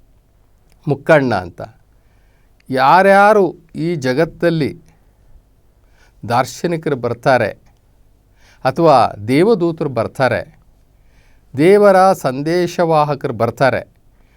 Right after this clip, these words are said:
ಅವ್ರಿಗೆಲ್ಲರಿಗೂ ಜ್ಞಾನೋದಯ ಆಗಿರ್ತದೆ. ಜ್ಞಾನೋದಯ ಅಂದ್ರೆ ಏನು ಅಂತಂದರೆ ಅವರ ಥರ್ಡ್ ಐ ಓಪನ್ ಆಗಿರ್ತದೆ,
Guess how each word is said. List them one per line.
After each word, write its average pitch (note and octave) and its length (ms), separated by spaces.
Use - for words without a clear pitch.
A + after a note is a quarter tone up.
ಅವ್ರಿಗೆಲ್ಲರಿಗೂ B2+ 560
ಜ್ಞಾನೋದಯ A#2 640
ಆಗಿರ್ತದೆ. F#2+ 640
ಜ್ಞಾನೋದಯ D#3+ 500
ಅಂದ್ರೆ A#2 240
ಏನು C#3 160
ಅಂತಂದರೆ G2 480
ಅವರ D3 380
ಥರ್ಡ್ F#3+ 520
ಐ F3 120
ಓಪನ್ C#3+ 360
ಆಗಿರ್ತದೆ, F#2+ 720